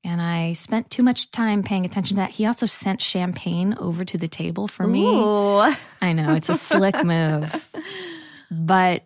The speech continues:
Speaker 1: there wasn't enough for everyone. And I also, uh, don't like champagne. <laughs> But it didn't matter at the time. And that was not good. You just shouldn't do that. Just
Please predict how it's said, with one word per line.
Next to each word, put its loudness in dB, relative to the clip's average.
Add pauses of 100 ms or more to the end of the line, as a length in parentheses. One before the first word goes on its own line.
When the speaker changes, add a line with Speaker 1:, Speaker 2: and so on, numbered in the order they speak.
(120)
Speaker 1:
there 2
wasn't 4
enough 4
for -2
everyone. 0
And 0
I 2
also, 0 (480)
uh, -2
don't -2
like -2
champagne. 0
<laughs> -10
But 4
it 2
didn't 4
matter 4
at 2
the 2
time. 2 (600)
And 4
that 4
was 0 (440)
not 4
good. 4
You 2
just 2
shouldn't 0
do 4
that. 0
Just -6